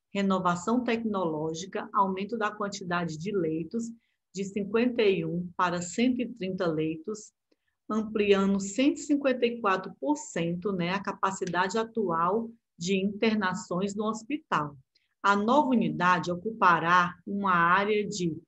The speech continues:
cinco mil oitocentos e sessenta metros quadrados, com recepção, novas salas de atendimento e cirurgia. A população do bairro José Walter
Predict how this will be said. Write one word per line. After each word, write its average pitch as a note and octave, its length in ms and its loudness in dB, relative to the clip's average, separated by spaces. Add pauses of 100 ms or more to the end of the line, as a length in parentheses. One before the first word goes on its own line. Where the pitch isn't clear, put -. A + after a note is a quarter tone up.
(300)
cinco A#3 540 4
mil F3 800 2
oitocentos A3 680 0
e - 20 -4
sessenta G3 500 -2
metros F3 480 -2
quadrados, E3 720 0 (420)
com G3 220 0
recepção, F#3+ 1300 -2
novas G#3 520 0
salas F#3 300 2
de F#3 80 0
atendimento F3 920 -2
e F#3 40 -6
cirurgia. E3+ 880 -2 (440)
A G3 100 2
população A3+ 760 2
do C4 80 2
bairro G#3 320 2
José E3 320 -2
Walter E3+ 520 2